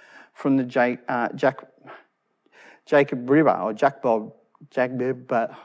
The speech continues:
oh, why did I do that?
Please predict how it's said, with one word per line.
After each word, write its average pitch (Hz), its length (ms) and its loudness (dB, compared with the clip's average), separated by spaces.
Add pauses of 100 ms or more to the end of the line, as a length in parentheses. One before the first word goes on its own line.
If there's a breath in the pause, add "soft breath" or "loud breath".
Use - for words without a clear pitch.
(100)
oh, 180 2000 -4
why 233 160 -8
did 262 140 -2
I 160 140 2
do 123 320 -4
that? 101 340 -4